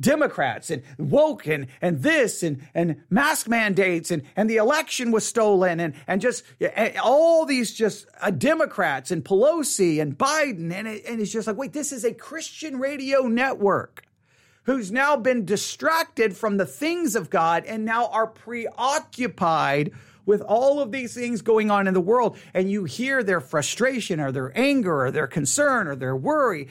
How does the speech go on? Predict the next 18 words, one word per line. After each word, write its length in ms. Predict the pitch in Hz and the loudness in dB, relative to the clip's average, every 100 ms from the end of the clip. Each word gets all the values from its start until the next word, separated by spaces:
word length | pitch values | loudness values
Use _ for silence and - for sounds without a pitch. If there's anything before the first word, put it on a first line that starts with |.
| - | -6
And 100 | 165 | -2
they 80 | 202 | 0
tell 140 | 240 | 2
you 140 | 226 226 | 2 2
that 100 | 170 | 2
we 200 | 254 311 | 2 2
must 280 | 277 214 190 | 2 0 0
be 100 | 185 | 0
worried 240 | 180 170 | 0 -2
about 240 | 151 139 | -2 -2
it 120 | 135 190 | -2 -2
and 100 | 208 | 0
we 140 | 320 | 0
must 260 | 285 254 208 | 0 -2 -4
be 80 | |
concerned 460 | 202 196 - 175 160 | -4 -4 -2 -2 0
about 220 | 143 | 0
it. 40 | 143 | 0